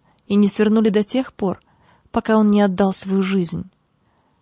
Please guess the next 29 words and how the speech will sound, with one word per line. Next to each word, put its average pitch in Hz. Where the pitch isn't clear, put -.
Он 240
не 240
знал 233
отдыха 208
на 202
пути -
от 196
престола 233
на 226
небесах 202
до 185
креста. 165
Его 233
любовь 269
к -
людям 254
побуждала 226
его 226
с -
радостью 214
принимать 202
всякое 247
оскорбление 214
и 214
страдать 208
от 208
самых 254
несправедливых 196
обвинений. 165